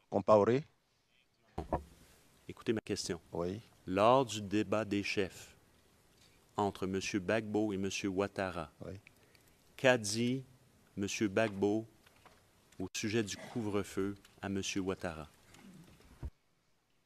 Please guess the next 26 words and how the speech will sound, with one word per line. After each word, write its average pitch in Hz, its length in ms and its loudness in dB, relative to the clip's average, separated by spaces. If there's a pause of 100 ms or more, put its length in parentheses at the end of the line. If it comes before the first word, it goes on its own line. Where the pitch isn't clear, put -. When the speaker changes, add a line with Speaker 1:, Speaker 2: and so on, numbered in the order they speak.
(800)
Speaker 1:
C'est - 140 -6
bien 107 160 0
de 98 80 0
ça 120 160 2
que 101 120 -4
je 90 120 -4
veux 104 100 -2
parler. 123 380 0 (840)
Speaker 2:
Vous 98 80 0
avez 98 140 4
dit 98 120 0
Monsieur 98 260 0
Compaoré. 90 580 -2 (380)
Speaker 1:
Ah 78 60 0
oui, 139 140 2
puisque - 280 -6
le 110 180 4
président 101 260 0
Compaoré 98 440 2
était - 200 -4
là. 69 140 -8 (1400)
Speaker 2:
Lors 123 240 6
du 107 140 -6
débat 127 340 6
des 110 220 2
chefs - 420 0